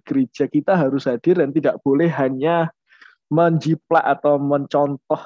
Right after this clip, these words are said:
hal-hal yang lain. Ya kadang-kala kan kita acuannya apa? Eropa atau Amerika itu menjadi kiblat kita sebagai orang Kristen banyak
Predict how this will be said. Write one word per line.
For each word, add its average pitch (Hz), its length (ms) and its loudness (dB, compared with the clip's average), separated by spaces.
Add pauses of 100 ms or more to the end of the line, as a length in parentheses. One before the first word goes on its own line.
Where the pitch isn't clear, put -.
(220)
hal-hal 139 400 2
yang 135 240 -2
lain. 131 320 -2 (340)
Ya 151 160 2
kadang-kala 151 400 2
kan 196 160 0
kita 202 320 4
acuannya 160 440 0
apa? 131 360 -4
Eropa 147 560 2
atau 147 80 2
Amerika 147 480 0
itu 156 80 0
menjadi 139 320 0
kiblat 135 360 -2
kita 135 440 -2
sebagai 123 600 -4 (600)
orang 127 320 2
Kristen 165 440 -4 (160)
banyak 123 400 -2